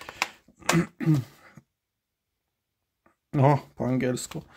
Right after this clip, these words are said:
Więc zakupiłem sobie też te g-, gierki i to na pewno będę też ogrywał.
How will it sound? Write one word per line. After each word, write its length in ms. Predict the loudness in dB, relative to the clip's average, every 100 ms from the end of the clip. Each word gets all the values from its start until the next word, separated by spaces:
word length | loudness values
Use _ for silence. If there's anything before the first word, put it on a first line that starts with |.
| -20 -20 0
Więc 160 | 2 4
zakupiłem 480 | 2 2 2 2
sobie 280 | 2 -2 -2
też 300 | -2 -2 -4 -4
te 140 | -4
g-, 200 | 0 -2 0
gierki 720 | 4 4 2 -4 -4 -4 -6
i 60 | -4
to 220 | 0 0
na 120 | 0
pewno 240 | 0 0 0
będę 260 | -2 -4
też 240 | -4 -6 -6
ogrywał. 520 | -4 0 4 4